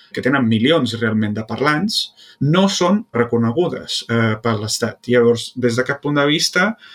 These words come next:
mm, clar, és molt curiós veure com al vènet,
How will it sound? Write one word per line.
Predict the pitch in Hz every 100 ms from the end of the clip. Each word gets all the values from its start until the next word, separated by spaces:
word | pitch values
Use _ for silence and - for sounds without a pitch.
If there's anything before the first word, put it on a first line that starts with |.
| - _
mm, | - 131 117 113
clar, | - 139 - _ _
és | 123 127 -
molt | 143 151 143
curiós | 147 156 156 117
veure | 139 120 113
com | 131 120 110
al | 123 117
vènet, | 131 156 120 110